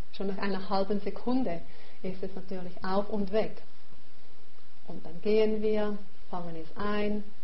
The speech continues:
bringen es wieder an den Ort, setzen es nieder, sagen erneut,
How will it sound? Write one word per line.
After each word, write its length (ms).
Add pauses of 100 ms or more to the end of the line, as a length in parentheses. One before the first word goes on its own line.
(300)
bringen 260
es 140
wieder 280
an 120
den 200
Ort, 420 (540)
setzen 320
es 160
nieder, 520 (400)
sagen 360
erneut, 480